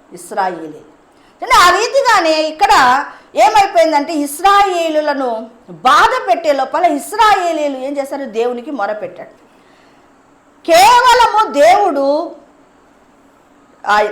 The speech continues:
ఆ యొక్క ఆది కాండములో ఉన్నటువంటి యాకోబుకు ఒక మాట ఇచ్చాడు. ఆ? ఇస్రాయేలుగా మార్చబడిన తర్వాత ఇస్రాయేలుకి ఇచ్చినటువంటి మాటను బట్టి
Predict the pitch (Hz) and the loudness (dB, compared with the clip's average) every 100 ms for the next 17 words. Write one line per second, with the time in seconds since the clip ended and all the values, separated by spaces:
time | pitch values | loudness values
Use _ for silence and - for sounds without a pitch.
0 | 214 220 208 202 208 233 233 202 262 339 | 0 2 4 2 2 0 0 0 0 -2
1 | 320 302 294 277 262 254 247 226 226 214 | -2 0 0 -2 -2 -2 -2 -4 -4 -8
2 | 214 214 175 175 196 196 254 - 233 196 | -8 -12 -12 -8 -4 -2 -2 -4 -6 -6
3 | 214 226 226 180 185 208 196 180 - 185 | -8 -10 -10 -10 -8 -8 -12 -16 -18 -20
4 | - _ _ 196 330 - _ _ - 185 | -20 _ _ -14 -14 -18 _ _ -20 -12
5 | 262 262 262 254 240 226 226 202 196 226 | -2 2 2 2 -2 0 -2 -2 -4 -4
6 | 247 226 220 214 214 202 196 190 190 180 | -10 -10 -12 -10 -6 -4 -4 -6 -8 -14
7 | - 240 247 262 247 226 214 208 - 196 | -8 -4 -2 -2 -4 -6 -10 -14 -18 -18
8 | 196 185 190 180 180 208 240 247 196 185 | -14 -14 -16 -12 -8 -8 -10 -14 -14 -14
9 | 170 | -18